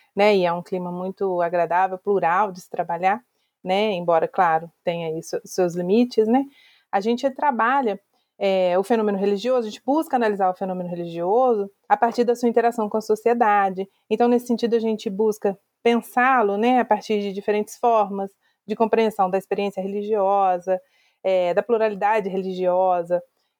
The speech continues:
e cultural, né, numa perspectiva dialógica, numa perspectiva não confessional, que vai abarcar o, os discursos religiosos, em suas mais diversas nuances, o sincretismo, o próprio fundamentalismo religioso,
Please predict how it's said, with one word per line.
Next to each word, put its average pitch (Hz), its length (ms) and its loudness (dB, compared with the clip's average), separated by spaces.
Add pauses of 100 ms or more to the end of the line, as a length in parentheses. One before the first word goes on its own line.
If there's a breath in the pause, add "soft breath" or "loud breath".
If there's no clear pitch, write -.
(140)
e 277 100 0
cultural, 202 720 0
né, 196 420 -2
numa 233 200 -2
perspectiva 208 580 -2
dialógica, 208 800 2
numa 208 160 -4
perspectiva 196 480 -4
não 254 200 2
confessional, 185 1160 -2
que 196 100 0
vai 190 200 2
abarcar 240 680 2 (240)
o, 196 300 -2
os 202 120 0
discursos 226 600 -2
religiosos, 180 960 2
em 196 120 -8
suas 202 260 0
mais 233 200 4
diversas 208 400 0
nuances, 185 600 -2
o - 80 -16
sincretismo, 214 720 0
o 180 40 -10
próprio - 340 0
fundamentalismo 190 800 2
religioso, 180 840 -2